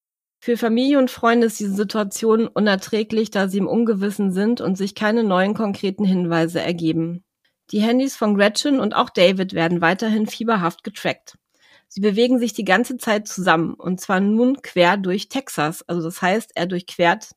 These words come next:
die Bundesstaaten. Zu diesem Zeitpunkt weiß man allerdings immer noch nicht, lebt Gretchen noch? Detective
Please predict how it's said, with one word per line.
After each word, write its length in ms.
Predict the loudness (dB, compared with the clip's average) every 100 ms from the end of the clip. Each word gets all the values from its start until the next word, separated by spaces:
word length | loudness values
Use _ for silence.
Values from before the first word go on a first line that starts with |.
| -8
die 60 | -2
Bundesstaaten. 800 | -2 0 -2 0 -2 -2 -8 -8 _ -20 -20 -20 -14
Zu 140 | -4 -2
diesem 300 | 0 2 2
Zeitpunkt 500 | 4 2 2 0 2
weiß 220 | 2 2
man 100 | 2
allerdings 480 | 2 2 2 0 0
immer 240 | 2 4
noch 160 | 4 2
nicht, 380 | 2 0 -6 -20 -20 _
lebt 340 | 0 2 2 2
Gretchen 440 | 0 2 0 0
noch? 320 | 2 0 -6 -20 _ _ _ -10
Detective 440 | -2 -2 -2 -6